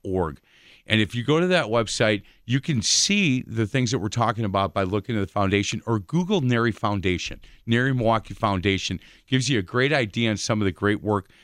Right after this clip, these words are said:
that they do. And, uh, you, you have to let me know. We had this conversation in the parking lot of that Bags tournament.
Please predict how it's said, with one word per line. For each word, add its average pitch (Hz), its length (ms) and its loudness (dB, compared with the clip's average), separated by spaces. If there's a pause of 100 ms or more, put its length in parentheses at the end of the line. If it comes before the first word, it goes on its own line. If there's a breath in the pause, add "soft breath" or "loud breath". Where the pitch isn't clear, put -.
(160 soft breath)
that 98 240 0
they 98 160 2
do. 95 440 2 (420 soft breath)
And, 98 320 2
uh, 104 180 2
you, 120 220 -2
you 127 220 2
have 165 140 0
to 131 60 -6
let 120 220 0
me 120 80 -2
know. 120 100 2
We 104 160 2
had 127 200 0
this 147 120 -4
conversation 107 760 0
in 87 60 0
the 78 60 -4
parking 113 420 -4
lot 87 220 0
of 85 100 -4
that 85 180 -4
Bags 85 280 -2
tournament. 69 400 -10